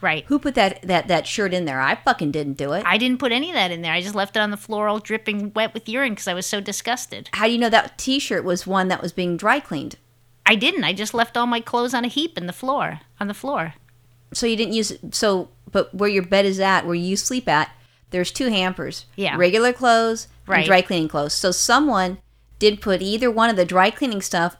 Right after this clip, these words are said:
Speaker 2: or the regular stuff in the hamper.
Speaker 1: Yeah, this was my twenty percent of the time I didn't get it done
Speaker 2: I'm not
Speaker 1: right.
Speaker 2: just pointing it out. That's all. It's,
Speaker 1: Uh,
Speaker 2: it's
Speaker 1: I'll
Speaker 2: not that hard. So if there's a fucking shirt in the wrong place,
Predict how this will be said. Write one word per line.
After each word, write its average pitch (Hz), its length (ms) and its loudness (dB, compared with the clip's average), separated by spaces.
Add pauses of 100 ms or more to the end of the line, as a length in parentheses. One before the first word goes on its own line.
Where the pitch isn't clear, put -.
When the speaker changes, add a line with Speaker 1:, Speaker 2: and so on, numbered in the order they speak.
Speaker 2:
or 214 160 2
the 247 100 2
regular 233 240 2
stuff 180 380 0
in 185 160 -2
the 185 80 0
hamper. 175 420 -2
Speaker 1:
Yeah, 320 300 2
this 208 240 -2
was 220 160 -2
my 202 140 0
twenty 196 320 -4
percent 196 420 -4
of 202 80 -2
the 196 60 -8
time 180 280 0
I 175 80 0
didn't 170 220 -4
get 156 160 -2
it 156 120 -10
done 226 120 2
Speaker 2:
I'm 208 60 0
not 175 80 2
Speaker 1:
right. 139 100 0
Speaker 2:
just 147 140 -6
pointing 175 240 -2
it 190 60 -2
out. 175 200 -4
That's 151 240 -6
all. 175 320 -4
It's, 175 240 -4
Speaker 1:
Uh, - 20 -4
Speaker 2:
it's 170 80 0
Speaker 1:
I'll 190 60 2
Speaker 2:
not 190 160 4
that 196 140 6
hard. 180 160 6
So 180 60 -2
if 160 60 -8
there's 180 200 2
a 160 40 -4
fucking 202 320 2
shirt 208 340 0
in 180 80 -6
the 165 100 0
wrong 180 260 2
place, 196 400 0